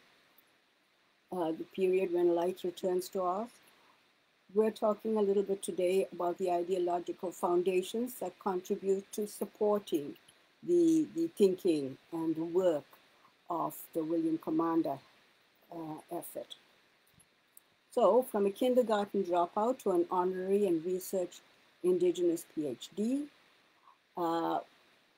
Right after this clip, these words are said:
we're fo-, talking about bri-, bridge building and bridge, bridging relationships and knowledge generation amongst Indigenous, grassroots, non-government organizations, governments,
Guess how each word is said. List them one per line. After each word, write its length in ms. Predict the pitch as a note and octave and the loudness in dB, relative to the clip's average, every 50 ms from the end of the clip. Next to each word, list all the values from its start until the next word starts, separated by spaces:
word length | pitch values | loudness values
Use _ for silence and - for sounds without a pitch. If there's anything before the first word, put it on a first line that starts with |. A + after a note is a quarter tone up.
| _ - - - E3+ | _ -20 -20 -8 -4
we're 160 | F#3 F#3 F3 | -2 -2 -2
fo-, 220 | - - F#3+ - - | -2 -2 -2 -2 -2
talking 340 | - F#3+ E3+ E3+ - F#3+ E3+ | -2 -2 -2 -2 -2 -2 0
about 200 | E3+ F3 F3 E3 D#3 - - _ _ _ _ - | 2 0 0 -2 -6 -12 -20 _ _ _ _ 0
bri-, 360 | G3+ G3 G3+ G#3 G#3 F#3+ - - - F3+ - _ - F3+ F#3+ - | 2 4 4 4 2 0 -2 -8 -14 -16 -16 _ -20 -20 -16 -2
bridge 400 | - A3 B3 B3 G3 D#3+ - - - - | 4 6 6 6 6 2 -6 -16 -4 0
building 460 | F#3 F3 F3 E3+ F3 F3 F3+ G3 G3 - _ _ _ _ _ _ _ _ _ _ _ _ _ _ _ | 2 2 4 4 2 2 0 0 -4 -10 _ _ _ _ _ _ _ _ _ _ _ _ _ _ _
and 180 | F3+ F3+ F3 E3 | 0 0 0 2
bridge, 260 | F3+ G#3+ A3 G#3 G3 - _ _ _ _ - - - _ _ _ | 4 4 4 4 2 -4 _ _ _ _ -20 -20 -20 _ _ _
bridging 320 | - C4 B3 G3+ A3 F#3+ E3+ | 4 4 6 6 4 4 4
relationships 800 | F3+ F3 E3 F#3+ G3 G3+ G3+ - G#3 G#3 G3+ - A3+ G#3 - - | 4 4 4 6 4 4 4 2 -2 -4 -2 -2 -4 -4 -4 -4
and 240 | - F#3 F3+ F3 F3+ | -4 -2 0 0 0
knowledge 400 | F#3 G3 G#3 A3 A3 G#3 - - | 0 2 2 2 0 -2 -2 -4
generation 800 | - F#3 E3+ F3 F3 E3 E3+ E3+ E3+ - - A3+ A#3+ C4 C#4 C#4+ - - - _ _ _ _ _ | -2 0 0 0 0 0 0 -2 -2 -4 -4 -4 -4 -4 -4 -6 -8 -16 -20 _ _ _ _ _
amongst 420 | E3+ F3+ F3+ F3 F3 F3 F3 F3 - - - | -4 0 0 2 2 2 0 -2 -4 -6 -2
Indigenous, 880 | F3+ F#3 F3 C#3 E3 D#3+ D#3 D3+ - F3 F3 G3+ A#3+ D4 D#4+ - - - - _ _ _ - | -2 -2 0 0 -2 -2 -2 -2 -2 0 0 2 0 0 -2 -4 -8 -14 -18 _ _ _ -4
grassroots, 880 | F3 E3 D3+ D#3 D3+ D3 C#3+ - - - - F3+ G3 A#3+ D4 C#4+ - - - _ _ _ _ _ _ - | -2 -2 0 0 0 0 -2 -4 -8 -6 -4 -4 -2 -2 -4 -6 -10 -16 -20 _ _ _ _ _ _ -6
non-government 720 | E3+ F3+ F3+ F3+ F3+ F3+ F#3 F3 E3+ E3+ F3 F3+ F3+ F3+ - | -2 0 2 2 2 2 2 0 0 0 2 0 0 0 0
organizations, 1000 | F3+ F3 E3+ - F3 F#3 F3 - - F#3 F#3 F#3 F#3 - A3+ A#3+ C4+ C#4 - - _ _ _ _ _ | -2 -2 -2 -2 -2 -2 -2 -4 -4 -4 -2 -4 -4 -4 -4 -4 -4 -6 -8 -14 _ _ _ _ _
governments, 720 | - E3+ E3 D#3 F3+ E3+ F3 G3+ B3 C#4+ D#4+ E4 - - | -2 -2 -2 0 0 0 0 0 2 2 0 0 -2 -6